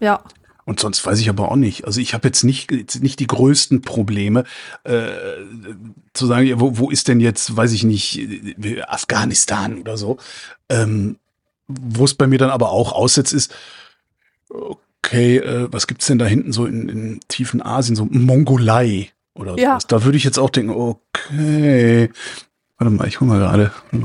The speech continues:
Speaker 2: Mongolei.
Speaker 1: Das ist aber auch
Speaker 2: Mongolei.
Speaker 1: krass mit diesen Größenverhältnissen allein schon.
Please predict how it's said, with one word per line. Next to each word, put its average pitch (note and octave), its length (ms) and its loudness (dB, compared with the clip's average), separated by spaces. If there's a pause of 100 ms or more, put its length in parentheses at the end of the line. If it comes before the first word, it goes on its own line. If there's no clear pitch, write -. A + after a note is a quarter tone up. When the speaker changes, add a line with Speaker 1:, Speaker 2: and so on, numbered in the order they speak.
(220)
Speaker 2:
Mongolei. G2+ 720 -2 (1700)
Speaker 1:
Das A3 240 0
ist - 60 2
aber C#4 160 2
auch G#3+ 60 0
Speaker 2:
Mongolei. G3 240 -2
Speaker 1:
krass A3 220 -2
mit A#3 140 -2
diesen A#3 240 -2
Größenverhältnissen G3+ 1200 -2
allein G3 340 -2
schon. F#3+ 340 -8